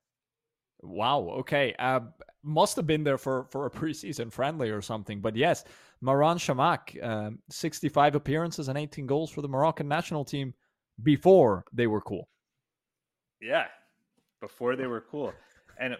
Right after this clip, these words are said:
Speaker 2: before we hop out, Nick, I, I know I bashed on the Blackburn Rovers hopes and dreams a little bit, but I,
Speaker 1: Mm.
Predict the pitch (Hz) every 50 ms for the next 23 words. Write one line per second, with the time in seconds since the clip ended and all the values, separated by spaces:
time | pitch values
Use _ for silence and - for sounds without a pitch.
0 | - 120 120 - - 160 170 185 165 147 135 131 147 139 139 - - 147 151 139
1 | 101 110 117 120 123 - 117 113 113 110 - - - 117 113 117 123 127 123 113
2 | 107 92 117 113 113 113 113 - - - 107 107 107 104 101 101 101 107 _ _
3 | _ _ _ _ _ _ _ _ _ _ _ _ _ - 104 95 110 110 107 110
4 | - - - 107 104 104 98 101 101 104 98 104 104 98 - - 104 101 98 -
5 | - 101 95 101 98 98 95 - 107 98 95 95 92 98 98 92 - 101 101 104
6 | 104 101 - - - 110 107 104 101